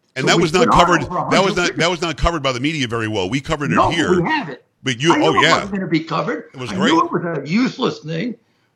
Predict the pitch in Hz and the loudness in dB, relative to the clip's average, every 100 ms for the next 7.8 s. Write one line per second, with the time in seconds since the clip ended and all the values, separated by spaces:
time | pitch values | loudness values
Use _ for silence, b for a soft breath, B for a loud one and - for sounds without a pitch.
0 | _ 147 151 254 - 175 185 - - _ | _ -4 0 -2 -4 -8 -8 -12 -20 _
1 | - - - - 226 339 - 190 214 208 | -10 -10 -8 -4 -2 -2 -4 -4 -2 -2
2 | 175 277 381 254 95 - _ _ 214 240 | 0 -2 0 -2 -2 -8 _ _ -10 -4
3 | 202 - 170 156 143 247 208 220 185 - | -4 -4 -8 -6 -4 0 0 -2 -4 -10
4 | _ _ _ - 214 131 147 120 - - | _ _ _ -8 -6 -2 -2 -4 -6 -12
5 | - _ 170 165 123 254 254 98 76 - | -14 _ -6 -4 0 -2 -2 -4 -8 -14
6 | _ - - _ _ 226 151 185 269 262 | _ -20 -20 _ _ -10 -4 -2 0 -4
7 | - 165 - 180 147 202 214 | -4 -4 -4 -6 -4 -2 -2